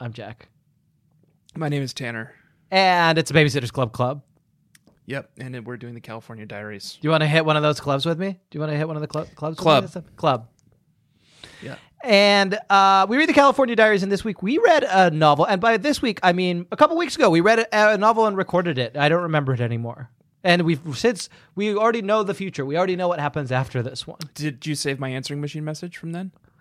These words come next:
Speaker 1: Nope. I should. I didn't hear it.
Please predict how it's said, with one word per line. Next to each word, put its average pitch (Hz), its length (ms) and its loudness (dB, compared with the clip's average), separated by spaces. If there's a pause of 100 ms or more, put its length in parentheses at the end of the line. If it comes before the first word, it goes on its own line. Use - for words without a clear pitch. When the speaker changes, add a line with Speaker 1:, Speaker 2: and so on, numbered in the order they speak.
(280)
Speaker 1:
Nope. 208 260 2 (1000)
I 156 80 2
should. 196 260 2
I 160 120 4
didn't 180 180 0
hear 208 180 0
it. - 120 -4